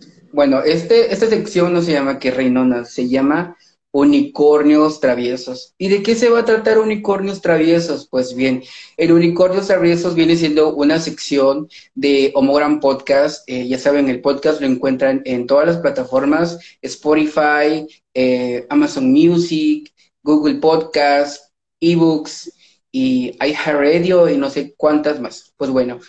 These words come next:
eh, hay una sección que habíamos estado manejando y que habíamos dejado de, de, de estarla subiendo y hemos regresado ahora, pero con en vivo. Eh, se llama Unicornios Traviesos y aquí vamos a plas-, a platicar de cosas eróticas.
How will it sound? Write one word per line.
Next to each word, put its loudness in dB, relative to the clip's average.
eh, 0
hay 0
una 0
sección 0
que 0
habíamos 2
estado 0
manejando 0
y -8
que -2
habíamos 0
dejado -4
de, -8
de, -8
de -16
estarla -4
subiendo 0
y 0
hemos 2
regresado 0
ahora, 2
pero -2
con -4
en -2
vivo. -4
Eh, 2
se -2
llama 2
Unicornios 0
Traviesos 0
y -2
aquí -4
vamos -4
a -4
plas-, -12
a -2
platicar -4
de -12
cosas -8
eróticas. -6